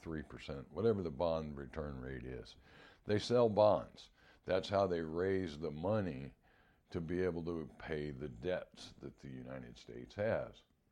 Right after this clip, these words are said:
Nobody's wanting bonds anymore. Bonds used to be, when America was on top, the, the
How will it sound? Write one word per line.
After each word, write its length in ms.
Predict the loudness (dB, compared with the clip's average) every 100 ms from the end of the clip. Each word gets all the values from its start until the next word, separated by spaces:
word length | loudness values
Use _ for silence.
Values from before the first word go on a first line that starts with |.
| _ _ _ _ _ _ -20 -20 -20 _ -2
Nobody's 420 | 0 2 0 0
wanting 360 | 2 2 2 4
bonds 420 | 6 6 2 -2
anymore. 540 | -4 -4 -8 -10 -12 _ -16
Bonds 480 | -4 2 2 2 -4
used 360 | -4 -2 -2 -4
to 60 | -4
be, 300 | -4 -6 -8 -16 -20 -20 _ _ -2
when 180 | -2
America 540 | 0 0 2 2 0 -6
was 240 | -6 -4
on 240 | -4 -6 -4
top, 500 | 2 4 2 -2 -12 -20 -20 -20 -20 _ _ -12 -2
the, 320 | 2 2 0 -4 -6
the 360 | -4 -4 -4